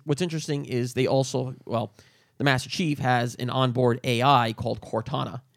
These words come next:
and Cortana is, like, his brain, not, not his brain, but his,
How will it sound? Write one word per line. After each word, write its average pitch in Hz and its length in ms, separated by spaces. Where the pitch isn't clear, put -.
and 127 120
Cortana 139 560
is, 120 140
like, 117 380
his 131 240
brain, 135 420
not, 160 220
not 170 140
his 160 120
brain, 156 460
but 131 280
his, 135 560